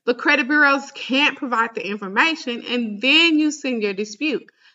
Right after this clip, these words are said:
To me, a better way to have inaccurate, unverifiable information removed from your credit report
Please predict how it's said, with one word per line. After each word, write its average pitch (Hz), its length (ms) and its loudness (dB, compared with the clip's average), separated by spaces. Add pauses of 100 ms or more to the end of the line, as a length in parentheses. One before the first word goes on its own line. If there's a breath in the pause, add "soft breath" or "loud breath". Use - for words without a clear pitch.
(120 soft breath)
To 285 100 -2
me, 311 300 4
a 220 340 2
better 302 340 4
way 294 280 4
to 254 100 -8
have 226 480 -4
inaccurate, 320 840 0
unverifiable 262 880 2
information 247 640 -2
removed 220 480 -2
from 359 140 -4
your 370 100 -4
credit 381 360 -2
report 233 520 -4